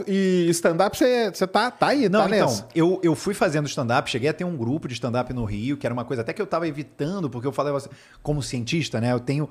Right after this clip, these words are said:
Speaker 2: Isso é muito doido, porque quem fez só a parte artística, normalmente tem uma, uma visão muito diferente da que eu tenho, que o meu amigo Marcos Castro, que também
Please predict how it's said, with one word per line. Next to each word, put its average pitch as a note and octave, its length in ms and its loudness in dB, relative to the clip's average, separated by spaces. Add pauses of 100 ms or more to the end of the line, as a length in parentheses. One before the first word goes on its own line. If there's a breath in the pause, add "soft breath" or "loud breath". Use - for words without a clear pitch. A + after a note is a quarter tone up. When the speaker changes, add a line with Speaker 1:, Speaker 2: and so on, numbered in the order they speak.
(300 loud breath)
Speaker 2:
Isso D#3+ 180 -4
é G3+ 60 4
muito G#3+ 240 -4
doido, C3 320 2
porque B2 500 -6 (420 soft breath)
quem A3 300 0 (180)
fez - 320 -4
só - 640 0
a B2 100 0
parte A#2 340 0
artística, A2+ 720 -8
normalmente D3+ 840 -2
tem D#3+ 100 -8
uma, E3 360 -6
uma D3 240 -2
visão C3 760 -4 (360 loud breath)
muito G3+ 280 0
diferente E3+ 460 -4
da E3 100 0
que D#3+ 140 -4
eu F3+ 100 2
tenho, F3 300 -4
que - 80 -8
o A#3+ 40 -2
meu A3+ 120 0
amigo E3+ 260 0
Marcos C3 380 -2
Castro, C3 340 -2
que A#2 100 -10
também A#2 640 -4